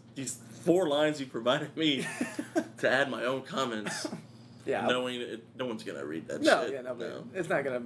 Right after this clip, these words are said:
Speaker 2: make it. Nobody's, he's not gonna get a slap. Nobody's even gonna mention it to him. He's not gonna read him. He doesn't give a shit. But yeah, that shit made me, I was pissed. And I was like,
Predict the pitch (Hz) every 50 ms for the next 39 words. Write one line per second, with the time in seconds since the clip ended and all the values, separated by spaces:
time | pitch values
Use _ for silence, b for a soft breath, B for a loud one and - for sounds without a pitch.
0 | 117 - - 143 139 131 123 - - 156 180 208 202 185 180 165 156 156 170 196
1 | 175 202 190 175 170 160 160 156 151 147 143 - - 165 156 - 160 156 175 220
2 | 240 233 202 190 190 175 165 160 147 139 135 147 170 185 185 185 196 185 185 180
3 | - 208 190 180 175 175 180 185 180 180 165 151 143 131 127 131 143 156 160 156
4 | 156 151 156 156 143 127 123 127 123 123 123 120 - - 131 123 123 120 - B
5 | B B B B B B B B B B - 117 117 123 123 120 113 123 123 123
6 | - - 120 104 104 123 113 113 113 117 110 107 107 110 113 - - - 123 139
7 | 131 120 - - - - - - - - - - - - - - - 147 151 139
8 | 127 - - - - - - - - - - - - 123 131 139 135 127 113 92
9 | -